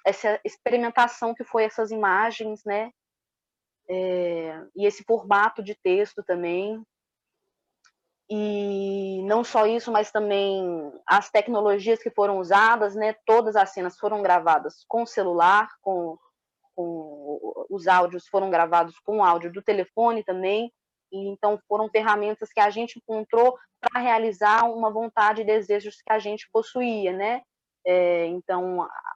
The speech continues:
ao invés de esperar alguém abrir a porta, de em algum momento uma câmera profissional chegar na nossa mão,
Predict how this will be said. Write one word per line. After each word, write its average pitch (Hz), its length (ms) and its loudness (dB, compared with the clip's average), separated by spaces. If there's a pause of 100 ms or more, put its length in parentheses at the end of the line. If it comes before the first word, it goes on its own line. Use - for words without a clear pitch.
ao 196 240 4
invés 185 400 2
de 175 60 -12
esperar 185 380 2
alguém 180 280 2
abrir 180 220 2
a 180 60 6
porta, 247 540 6
de 185 120 -6
em - 20 2
algum 190 220 0
momento 185 520 -2
uma 185 200 -6
câmera 185 360 0
profissional 190 560 0
chegar 185 320 2
na 175 80 0
nossa 180 300 -4
mão, 208 500 0